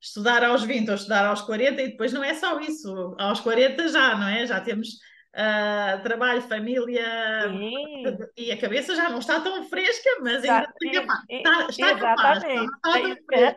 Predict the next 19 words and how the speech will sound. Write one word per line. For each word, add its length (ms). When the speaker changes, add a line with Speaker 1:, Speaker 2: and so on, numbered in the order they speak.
Speaker 2:
<laughs> 760
Exatamente, 840
eu 60
tive 220
que 100
estudar 340
o 60
dobro, 560
né? 160
Speaker 1:
Claro, 520
claro. 340
Speaker 2:
Porque 500
eu 160
tinha 400
que, 600
é, 440
eu 80
estava 240
desatualizada, 1400